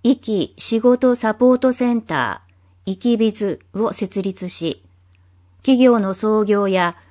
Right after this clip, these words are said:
事業拡大を支援するため、全国各地から三百九十一名という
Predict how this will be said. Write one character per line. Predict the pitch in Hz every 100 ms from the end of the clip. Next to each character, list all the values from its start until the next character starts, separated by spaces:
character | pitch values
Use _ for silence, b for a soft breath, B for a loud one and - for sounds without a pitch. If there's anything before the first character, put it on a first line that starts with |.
| b
事 | 175 208
業 | 247 247
拡 | 247 233 226
大 | 202 190
を | 175
支 | - 185
援 | 196 196
す | 180
る | 180
た | 175 160
め、 | 151 - _ _ _ _ _ _ _
全 | - 254 254
国 | 247
各 | 233 - 233 -
地 | -
か | - 185
ら | 160 165 b b b
三 | - 254 254
百 | 233 226 202
九 | 185 247 247
十 | 233 214 196
一 | 185 240
名 | 240 233
と | 226 190
い | 180
う | 175 156